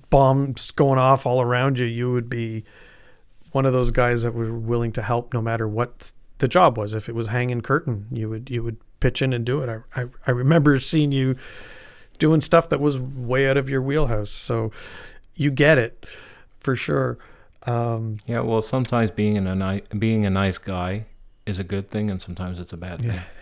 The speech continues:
Speaker 1: Yeah, they,
Speaker 2: And,
Speaker 1: they finish
Speaker 2: and,
Speaker 1: last,
Speaker 2: and
Speaker 1: from
Speaker 2: it
Speaker 1: what I hear. <laughs>
Speaker 2: mostly, yeah,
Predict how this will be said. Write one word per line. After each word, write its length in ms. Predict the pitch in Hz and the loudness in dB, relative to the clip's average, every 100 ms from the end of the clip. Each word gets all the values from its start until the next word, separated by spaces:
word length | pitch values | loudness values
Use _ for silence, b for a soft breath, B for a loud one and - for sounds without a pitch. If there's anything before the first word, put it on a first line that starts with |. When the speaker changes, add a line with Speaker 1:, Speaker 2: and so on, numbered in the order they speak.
| B B B B B | B B B B B
Speaker 1:
Yeah, 120 | 151 110 - - | -14 -14 -16 -10
they, 220 | 104 101 | -4 -4
Speaker 2:
And, 80 | 101 | -4
Speaker 1:
they 60 | - | -6
finish 280 | - 208 120 | -4 -2 0
Speaker 2:
and, 100 | 120 | 0
Speaker 1:
last, 280 | 165 131 107 | 0 0 0
Speaker 2:
and 80 | |
Speaker 1:
from 100 | 110 | 2
Speaker 2:
it 60 | 113 | 2
Speaker 1:
what 100 | 123 | 4
I 60 | 117 | 4
hear. 220 | 110 107 | 6 6
<laughs> 200 | 107 107 | 6 6
Speaker 2:
mostly, 640 | 123 214 240 - 160 160 | 6 4 4 0 2 2
yeah, 520 | 160 110 123 151 214 | 2 2 2 2 0